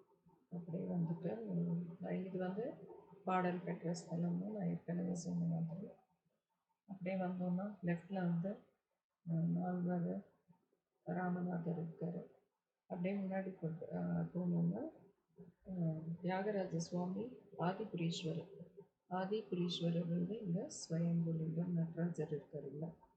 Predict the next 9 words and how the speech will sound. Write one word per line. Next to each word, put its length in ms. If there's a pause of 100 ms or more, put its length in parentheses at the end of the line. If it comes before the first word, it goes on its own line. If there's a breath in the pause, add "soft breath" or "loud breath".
(180)
முருகர் 300
சன்னதி 520
இருக்கு. 280
அப்படியே 280
போனா 300
அண்ணாமலையார், 840 (320)
அகஸ்தியர் 520
சன்னதி, 640 (640)
ஆ, 40